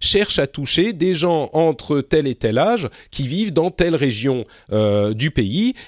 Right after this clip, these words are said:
et, euh, c'est pour ça que vous avez été ciblé, donc vous comprenez que vous faites partie de ce,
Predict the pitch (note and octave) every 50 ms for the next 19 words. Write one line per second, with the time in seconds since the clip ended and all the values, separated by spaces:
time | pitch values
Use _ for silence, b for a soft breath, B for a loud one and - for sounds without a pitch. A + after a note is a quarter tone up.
0 | B B - C#3+ F#3 G#3 G#3 G3 D#3+ C3 A2+ A2+ A2 G#2+ - - - - - -
1 | - B2+ C3+ B2 G#2+ G#2+ G2+ G2+ G2 - G#2+ F#2+ - - G#2 F2 G#2+ D#3+ F3+ D#3
2 | B2+ G#2+ G#2+ G#2 - G#2 - - A2 B2 F3 D#3 A#2 G2+ A2 F#2 - A2 - -
3 | - C3+ G2 F#2+ B2 D#3+ E3 - - - C#3+ C#3 C3+